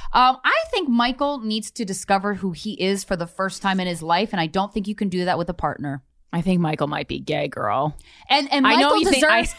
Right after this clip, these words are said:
Speaker 1: <laughs> Michael deserves the opportunity to
Speaker 2: Mm.
Speaker 1: figure out who he really is, as do you. I feel like maybe you know a little bit more, but also
Speaker 2: Hold.
Speaker 1: you, you overlooked some shit.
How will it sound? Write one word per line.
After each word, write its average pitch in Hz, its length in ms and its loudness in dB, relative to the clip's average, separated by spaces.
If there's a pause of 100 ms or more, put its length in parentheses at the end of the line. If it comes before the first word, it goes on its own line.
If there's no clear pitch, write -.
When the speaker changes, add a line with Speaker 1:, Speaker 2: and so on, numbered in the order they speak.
Speaker 1:
<laughs> - 100 -14
Michael 294 540 4
deserves 226 800 0
the 214 140 2
opportunity 233 720 2
to 185 80 -2
Speaker 2:
Mm. 185 80 -12
Speaker 1:
figure 202 240 0
out 196 120 0
who 202 100 -8
he 190 180 -6
really 170 380 0
is, 170 260 -2 (320)
as 254 320 2
do 339 180 0
you. 180 300 4
I 202 60 4
feel 277 180 -4
like 277 140 -6
maybe 233 160 -4
you 196 100 -2
know 180 180 2
a 165 60 2
little 165 160 -2
bit 170 120 -6
more, 170 200 -2
but 277 160 -2
also 427 280 2 (200)
Speaker 2:
Hold. 202 300 -6
Speaker 1:
you, 302 100 -2
you 320 260 0
overlooked 427 380 0
some 247 160 2
shit. 147 320 -2